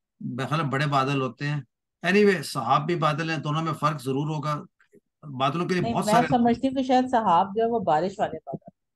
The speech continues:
Speaker 2: पता नहीं मुझे, मतलब, I don't know
Speaker 1: चलें,
Speaker 2: exactly, मैं
Speaker 1: शहजाद साहब
Speaker 2: मालूम
Speaker 1: चेक
Speaker 2: करना
Speaker 1: करके
Speaker 2: चाहती हूँ।
Speaker 1: बताइएगा कौन से वाले बादल हैं। तो ये तो था सर्फ के point of view से, मेरा ख्याल है complete हो गया।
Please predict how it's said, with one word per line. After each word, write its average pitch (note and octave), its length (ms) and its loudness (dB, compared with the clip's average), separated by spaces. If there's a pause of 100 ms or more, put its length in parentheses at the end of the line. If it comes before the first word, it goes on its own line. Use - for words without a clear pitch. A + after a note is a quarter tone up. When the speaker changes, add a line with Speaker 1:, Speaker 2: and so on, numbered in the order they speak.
(580)
Speaker 2:
पता G#3 200 2
नहीं A3 180 0
मुझे, D3 240 -6
मतलब, C#3+ 280 -6
I - 180 -4
don't E3+ 240 -2
know C3+ 260 -4
Speaker 1:
चलें, - 460 -8
Speaker 2:
exactly, C#3 300 -6
मैं C#3+ 120 -4
Speaker 1:
शहजाद D#3 260 2
साहब F#3 160 2
Speaker 2:
मालूम F3+ 60 -4
Speaker 1:
चेक F3 120 4
Speaker 2:
करना E3 160 2
Speaker 1:
करके - 0 -
Speaker 2:
चाहती D3 160 -8
हूँ। D3+ 100 -4
Speaker 1:
बताइएगा C#3+ 360 -6
कौन D3 260 -6
से D#3 120 -4
वाले C3+ 220 -2
बादल A2+ 380 -4
हैं। G2+ 160 -16 (3500)
तो D#3+ 100 -4
ये D#3 220 2
तो F#3+ 280 0
था F3+ 100 2
सर्फ D#3+ 320 -2
के E3+ 80 -4
point C#3+ 280 -4
of C#3+ 60 -4
view C#3+ 160 -2
से, C#3+ 360 -4
मेरा B2+ 200 -4
ख्याल C3 240 -4
है C3+ 60 0 (340)
complete C3+ 400 -2
हो C#3+ 120 0
गया। B2+ 240 -2